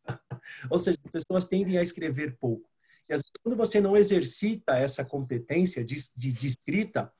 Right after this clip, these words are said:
quando você precisa, de fato, redigir um e-mail, mandar uma proposta pra um R H,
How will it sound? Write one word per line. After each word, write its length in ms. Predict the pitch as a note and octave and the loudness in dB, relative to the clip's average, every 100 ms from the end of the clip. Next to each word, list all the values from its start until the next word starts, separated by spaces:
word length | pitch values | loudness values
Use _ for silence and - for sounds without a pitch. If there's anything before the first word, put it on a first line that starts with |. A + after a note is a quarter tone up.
| _ _ _ | _ _ _
quando 160 | E3+ F#3 | 2 2
você 180 | F3+ G3+ | 4 0
precisa, 380 | - - A3+ | 0 -2 0
de 100 | G3+ | 2
fato, 360 | A3 - F3+ D#3+ | 2 2 2 0
redigir 400 | D#3+ D3 C3 E3+ | -4 -2 0 2
um 80 | D#3+ | 2
e-mail, 680 | C3+ A#2+ C3 D#3 C3+ A#2+ A#2+ _ - | 0 0 0 0 0 -2 -6 _ -2
mandar 240 | C3+ D#3 | 2 4
uma 160 | D#3+ E3+ | 4 2
proposta 840 | E3 D#3 - C3+ D3 C#3 - C3+ | -2 -4 0 4 4 2 0 -4
pra 160 | B2+ D3 | -4 -4
um 80 | |
R 140 | D3 D3 | -2 0
H, 720 | C#3+ A#2+ A#2+ C3+ C#3+ B2 | 0 0 2 2 4 0